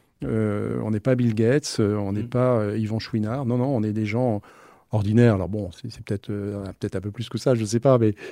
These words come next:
Speaker 1: mais surtout, on a à cœur ensemble de faire des choses qui, qui sont, qui sont, qui, effectivement, qui sortent du lot et qui font, qui font des belles choses.
Speaker 2: Et d'ailleurs, bah, je, je, je pose une question comme ça au débeauté qui me vient, mais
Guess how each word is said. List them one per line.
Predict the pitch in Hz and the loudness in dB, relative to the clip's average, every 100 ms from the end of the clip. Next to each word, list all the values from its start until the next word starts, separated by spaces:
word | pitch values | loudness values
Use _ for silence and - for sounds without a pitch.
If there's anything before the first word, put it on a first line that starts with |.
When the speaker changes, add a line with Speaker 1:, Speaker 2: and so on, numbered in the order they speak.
| - | -2
Speaker 1:
mais | 117 | 2
surtout, | - 135 170 143 | 2 4 2 4
on | 123 | 4
a | 127 | 6
à | 120 | 4
cœur | - 165 127 - | 4 4 4 0
ensemble | 151 - 165 165 | -2 0 0 2
de | 117 | 0
faire | - 135 | 0 0
des | 113 | 0
choses | 101 143 143 | -2 -4 -4
qui, | - 113 104 101 | -6 -4 -4 -6
qui | - | -12
sont, | 117 - 110 104 143 127 | -10 -4 -4 -4 -8 -14
qui | - | -14
sont, | - 117 117 | -8 -8 -10
qui, | - | -14
effectivement, | 143 117 104 120 | -12 -10 -6 -6
qui | 120 | -6
sortent | - 104 | -8 -8
du | 107 | -6
lot | 123 | -6
et | 104 | -8
qui | - | -12
font, | - 101 95 107 | -16 -14 -14 -18
qui | _ | _
font | - | -8
des | 110 | -8
belles | 104 | -8
choses. | - 92 90 _ _ _ - | -10 -14 -16 _ _ _ -8
Speaker 2:
Et | |
d'ailleurs, | 113 120 139 170 | 0 2 2 2
bah, | 110 101 117 | -2 -2 -6
je, | 117 120 | -8 -10
je, | 117 - | -12 -12
je | 113 | -16
pose | - 123 | -10 -8
une | 123 | -6
question | 123 123 | -8 -6
comme | 123 120 | -6 -6
ça | 120 | -4
au | |
débeauté | 117 117 127 131 | -4 -4 -6 -8
qui | 143 | -8
me | |
vient, | 147 170 | -6 -4
mais | 123 101 | -4 -6